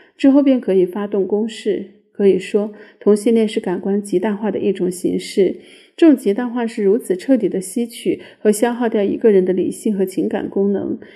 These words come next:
以致结果很可能变成T S 艾略特所称的“有感觉的思想”。同性恋者对生命的看法最终可能比异性恋者更多面。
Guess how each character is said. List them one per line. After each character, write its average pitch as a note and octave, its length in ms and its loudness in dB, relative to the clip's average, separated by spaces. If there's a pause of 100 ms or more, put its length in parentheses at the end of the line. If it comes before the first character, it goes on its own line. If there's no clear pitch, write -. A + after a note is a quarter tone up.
(140)
以 G#3+ 120 4
致 A3 140 0
结 G#3 180 4
果 G#3+ 140 0
很 F#3+ 240 0
可 A#3 140 -4
能 F3+ 160 -2
变 F#3+ 180 2
成 F#3+ 280 -2
T G3+ 160 -2
S F#3+ 280 -2
艾 F#3+ 160 -2
略 F#3+ 140 0
特 F#3+ 180 0
所 F#3+ 180 0
称 F#3 220 0
的 F3+ 140 0
“有 F3+ 180 0
感 F#3 240 -4
觉 F#3 120 -6
的 F#3 100 -4
思 G3+ 260 -4
想”。 - 380 -6 (480)
同 G#3 160 4
性 G#3+ 220 2
恋 G#3+ 160 6
者 F3+ 260 2
对 G#3 140 2
生 A3+ 220 0
命 A3+ 160 4
的 F#3+ 80 2
看 F#3+ 320 2
法 F#3+ 320 -6 (260)
最 C#4+ 180 4
终 C#4+ 200 6
可 A#3 160 0
能 F#3 160 0
比 F#3+ 80 -2
异 A3+ 180 -2
性 A3 220 0
恋 G#3 200 2
者 F#3+ 360 -6
更 G3+ 180 0
多 A3 180 2
面。 A3 460 -2